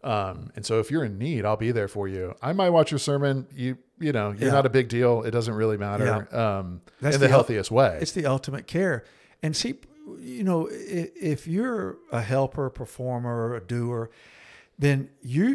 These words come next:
Speaker 2: you have somewhere inside of you become cynical
Speaker 1: Hmm.
Speaker 2: because you're saying, "You only care about me because of what I do."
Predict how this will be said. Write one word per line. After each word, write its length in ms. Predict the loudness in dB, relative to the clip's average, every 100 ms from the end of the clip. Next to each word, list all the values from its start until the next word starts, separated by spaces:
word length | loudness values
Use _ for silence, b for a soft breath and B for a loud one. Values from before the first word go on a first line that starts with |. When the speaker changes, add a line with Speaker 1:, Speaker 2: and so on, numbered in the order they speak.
| 0
Speaker 2:
you 220 | 0 0
have 420 | 0 -2 -2 -4
somewhere 400 | -4 -4 -2 -2
inside 440 | -4 -6 -6 -4 -6
of 100 | -6
you 140 | -8
become 320 | -8 -10 -8
cynical 500 | -6 -8 -10 -14 -20 _ _ _ _ _
Speaker 1:
Hmm. 320 | -8 -6 -6 -6
Speaker 2:
because 480 | -8 -2 -4 -4 -4
you're 180 | -4 -4
saying, 380 | -2 -2 -4 -2
"You 240 | 0 2
only 180 | 0 -4
care 260 | -4 -4
about 300 | -2 -4 -6
me 100 | -6 -8
because 300 | -8 -8 -8
of 60 |
what 140 | -8 -6
I 100 | -8
do." 400 | -4 -4 -4 -6